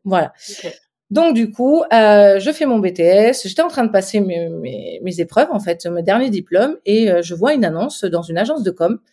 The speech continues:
Speaker 1: donc je faisais des, des études dans la com, hein, dans la publicité, où ils cherchaient, euh, un C D D de quatre mois,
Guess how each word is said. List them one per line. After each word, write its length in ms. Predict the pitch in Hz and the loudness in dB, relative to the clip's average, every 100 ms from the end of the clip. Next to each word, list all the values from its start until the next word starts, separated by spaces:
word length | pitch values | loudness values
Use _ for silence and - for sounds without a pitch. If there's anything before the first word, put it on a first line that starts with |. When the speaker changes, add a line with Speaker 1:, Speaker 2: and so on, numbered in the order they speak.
| _ - | _ -20
Speaker 1:
donc 100 | 190 | -12
je 60 | |
faisais 200 | 202 220 | -4 -2
des, 260 | 220 208 190 | 2 2 0
des 220 | 165 185 | -4 -8
études 240 | 180 254 226 | -8 -6 -2
dans 100 | 196 | -2
la 120 | 190 | -2
com, 200 | 170 156 | -2 -4
hein, 100 | 202 | 0
dans 100 | 196 | 0
la 100 | 185 | -2
publicité, 540 | 196 180 208 - - _ _ _ _ _ _ | -6 -8 -10 -12 -18 _ _ _ _ _ _
où 100 | 277 | 0
ils 60 | 277 | 2
cherchaient, 520 | 240 208 - 226 285 | 2 0 0 0 4
euh, 220 | 262 214 - | 4 4 2
un 120 | 202 | -2
C 160 | 302 294 | -2 -2
D 140 | 226 214 | 0 2
D 180 | 226 | 2
de 580 | 190 190 180 180 180 180 - | 0 -2 0 0 -2 -4 -2
quatre 460 | 320 339 - 233 | -2 -2 -8 -4
mois, 500 | 220 190 190 240 - | -2 0 2 2 -2